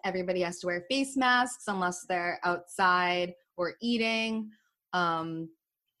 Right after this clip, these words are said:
so it's good that they're, um, like, taking those precautions. I guess in the face mask area, sort of on the more, like, fun side, I would be curious if anybody has, like, custom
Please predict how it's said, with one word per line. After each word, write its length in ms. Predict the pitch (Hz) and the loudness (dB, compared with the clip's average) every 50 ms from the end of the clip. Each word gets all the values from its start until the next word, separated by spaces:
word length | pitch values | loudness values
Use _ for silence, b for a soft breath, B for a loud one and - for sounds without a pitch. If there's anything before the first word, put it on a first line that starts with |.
| _ - | _ -4
so 120 | - 277 277 | 2 4 4
it's 180 | 269 220 - | 4 4 2
good 180 | - 285 294 240 | 2 2 4 4
that 180 | 269 247 220 220 | 4 4 4 4
they're, 460 | 226 214 202 202 196 196 196 - - 180 | 4 6 6 6 6 4 2 0 2 2
um, 460 | 180 180 170 165 165 160 156 - - - | 4 4 4 2 0 -4 -8 -12 -8 -4
like, 160 | - 180 180 | -2 -2 -2
taking 280 | 180 208 185 185 190 190 | 0 -2 -2 -2 -2 -2
those 140 | 180 175 180 | -4 -4 -4
precautions. 600 | - 180 185 180 185 190 - - 262 285 302 311 294 | -4 -2 0 2 2 2 2 0 2 4 4 4 4
I 80 | 226 | 4
guess 220 | 214 226 220 220 - | 2 2 0 0 0
in 60 | 220 | -2
the 80 | 208 196 | -2 -2
face 360 | 214 - 214 214 220 214 214 | -2 0 0 0 0 0 0
mask 420 | 208 190 175 175 175 175 - - - - _ _ _ _ _ _ _ _ _ _ _ _ _ _ - | 0 2 4 4 2 0 -4 -8 -16 -20 _ _ _ _ _ _ _ _ _ _ _ _ _ _ 0
area, 440 | 202 185 185 180 180 175 170 175 180 | 2 4 6 6 6 6 4 4 2
sort 260 | - - 185 180 180 | 2 2 2 4 4
of 100 | 180 175 | 4 4
on 220 | 170 165 170 175 | 4 2 2 0
the 60 | 175 175 | -2 -2
more, 340 | 180 175 175 175 175 180 180 | -2 0 0 0 0 0 0
like, 260 | 170 165 165 170 - | 0 0 -2 -2 -6
fun 380 | - - 202 190 190 190 190 185 | -6 -2 0 2 2 2 0 -2
side, 320 | - - 165 156 170 175 | -2 -2 -2 0 0 0
I 120 | 170 175 175 | 0 0 0
would 140 | 180 175 | -2 -2
be 120 | 175 180 175 | -4 -6 -6
curious 540 | - - 185 175 170 175 170 170 - - 180 | -4 -4 -2 -2 0 -2 -2 -4 -6 -6 -6
if 80 | 180 - | -4 -4
anybody 480 | 170 170 165 165 165 175 170 175 175 | -4 -4 -4 -4 -4 -4 -4 -4 -4
has, 340 | 180 190 160 165 165 165 - - | -4 -2 -2 -2 -2 -4 -4 -4
like, 200 | 180 160 151 - - - - | -6 -6 -6 -8 -14 -16 -12
custom 540 | - 185 180 - - - - 170 165 175 | -10 -10 -10 -10 -12 -12 -10 -10 -8 -10